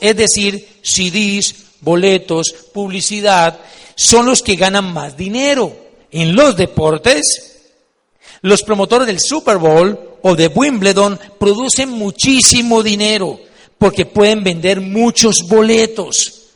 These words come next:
además de derechos de retransmisión. Dicho llanamente, si no puedes vender boletos, o sea, derivados de tu persona, tienes que vender tu trabajo.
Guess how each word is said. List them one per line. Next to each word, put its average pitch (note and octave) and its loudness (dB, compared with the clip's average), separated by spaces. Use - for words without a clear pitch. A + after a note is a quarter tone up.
además A3+ 4
de G3 0
derechos G#3+ 0
de A#3 2
retransmisión. E3+ -4
Dicho G#3 0
llanamente, G#3 -4
si G#3 2
no A3+ 2
puedes A#3 2
vender F#3 0
boletos, F#3 0
o E3+ -2
sea, A3 2
derivados F#3+ 2
de F#3 0
tu E3+ -8
persona, B3 -2
tienes G3 0
que G3+ 0
vender G3+ -2
tu G3+ -6
trabajo. E3 -2